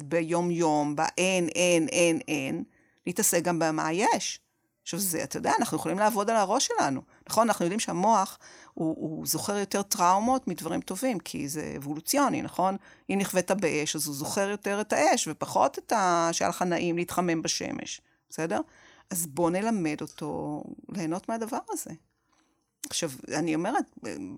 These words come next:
יש לי במצגת הזאת, אפרופו, יש לי השקף האחרון, זה "באנו ליהנות". אתה יודע,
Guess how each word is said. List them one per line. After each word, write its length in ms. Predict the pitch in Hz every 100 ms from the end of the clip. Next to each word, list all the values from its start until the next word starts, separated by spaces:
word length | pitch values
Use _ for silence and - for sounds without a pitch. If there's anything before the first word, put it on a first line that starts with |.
| - - - -
יש 160 | 160 -
לי 80 | 185
במצגת 440 | 160 - 302 302
הזאת, 220 | 214 156
אפרופו, 440 | 151 - 156 208 214 - - _
יש 140 | 165 185
לי 100 | 175
השקף 340 | - - -
האחרון, 320 | - 262 285
זה 100 | 196
"באנו 260 | 151 180 220
ליהנות". 520 | 247 262 370 262 - _ _ _ _ _ _ _ _ _ _ _ _ _ _
אתה 120 | -
יודע, 240 | 175 196